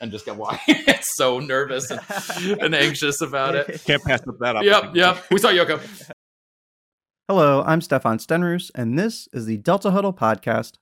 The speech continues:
Speaker 2: by Centercode. The world of audio and music is wildly creative,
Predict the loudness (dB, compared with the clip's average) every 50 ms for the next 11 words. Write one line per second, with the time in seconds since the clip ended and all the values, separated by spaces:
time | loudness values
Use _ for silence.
0 | _ _ -2 -2 -2 0 -2 -4 -4 -4 -6 -8 -14 -16 -16 _ _ _ _ _
1 | _ _ _ _ _ _ _ _ _ _ _ _ _ _ -6 -2 0 0 2 2
2 | 0 2 4 6 6 6 6 4 2 2 2 2 0 0 -2 -4 -6 -8 _ _
3 | _ -6 -6 -2 0 2 4 4 4 2 0 -2 -2 -4 -6 -6 -6 -6 -10 -14